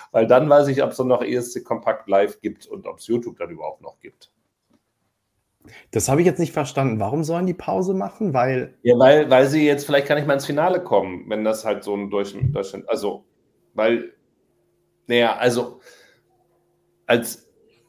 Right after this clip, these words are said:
Speaker 1: Italien, also ich, also, ja, als Italien zurückkam, ist es halt anders. Und die waren ja auch fürs Finale qualifiziert. Italien war ja auch lange weg, wir erinnern uns.
Speaker 2: Mhm.
Speaker 1: So.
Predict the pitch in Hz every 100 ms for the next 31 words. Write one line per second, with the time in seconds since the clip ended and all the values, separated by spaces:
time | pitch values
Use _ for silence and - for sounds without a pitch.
0 | _ _ _ _ _ 123 123 117 127 127
1 | 127 120 131 117 - - 117 117 120 117
2 | 131 156 127 127 131 156 165 156 160 156
3 | 143 135 143 - 117 117 127 127 131 135
4 | 123 131 127 123 110 107 107 - 107 107
5 | 107 - 90 120 127 139 135 131 110 107
6 | 95 92 90 82 - 107 80 87 78 76
7 | 69 69 - - _ 131 117 87 110 165
8 | - _ _ _ _ _ - 95 85